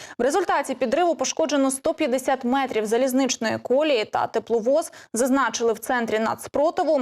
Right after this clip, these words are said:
Таким чином, військові Р Ф залишились відрізаними від постачання на запорізькому напрямку.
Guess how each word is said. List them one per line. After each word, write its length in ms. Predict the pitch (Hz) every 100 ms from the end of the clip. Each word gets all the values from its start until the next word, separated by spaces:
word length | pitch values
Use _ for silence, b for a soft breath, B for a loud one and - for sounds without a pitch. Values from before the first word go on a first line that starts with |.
| 247
Таким 440 | - 254 302 349 349
чином, 420 | - 294 220 214
військові 520 | 226 226 - 330 302
Р 340 | 311 262 214 196
Ф 40 | 202
залишились 560 | 220 214 294 302 285
відрізаними 800 | 208 262 226 247 254 285 269 208
від 160 | 202 202
постачання 640 | 220 - 226 233 220 240
на 160 | 254 220
запорізькому 560 | 220 233 226 - 240
напрямку. 580 | 254 269 226 233 196 196